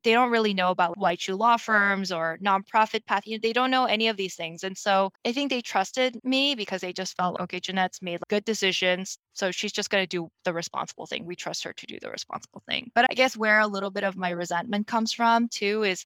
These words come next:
like, sometimes I see it, a-, and I'm just realizing this now is, like,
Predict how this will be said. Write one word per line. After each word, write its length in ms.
like, 160
sometimes 420
I 120
see 320
it, 260
a-, 160
and 80
I'm 120
just 180
realizing 480
this 180
now 360
is, 120
like, 360